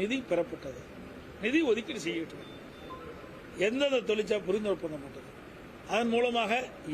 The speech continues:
எவ்வளவு வேலைவாய்ப்பு கிடைக்கும், அதையெல்லாம் ஒரு வெள்ளை அறிக்கையின் மூலமாக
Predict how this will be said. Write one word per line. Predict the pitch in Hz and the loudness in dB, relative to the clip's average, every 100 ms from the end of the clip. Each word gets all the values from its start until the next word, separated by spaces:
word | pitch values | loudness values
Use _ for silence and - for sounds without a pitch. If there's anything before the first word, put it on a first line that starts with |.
| 170 | 4
எவ்வளவு | 233 262 262 254 - - - 175 | 6 6 6 6 4 -4 -2 2
வேலைவாய்ப்பு | 214 220 190 165 | 4 4 2 0
கிடைக்கும், | 160 160 - - - - - | -2 -2 -6 -12 -14 -14 -2
அதையெல்லாம் | 170 196 220 262 226 | 2 4 6 4 6
ஒரு | 180 | 6
வெள்ளை | 208 330 349 269 | 6 6 6 4
அறிக்கையின் | 247 285 269 226 | 2 2 2 4
மூலமாக | 240 240 226 220 | 4 6 4 4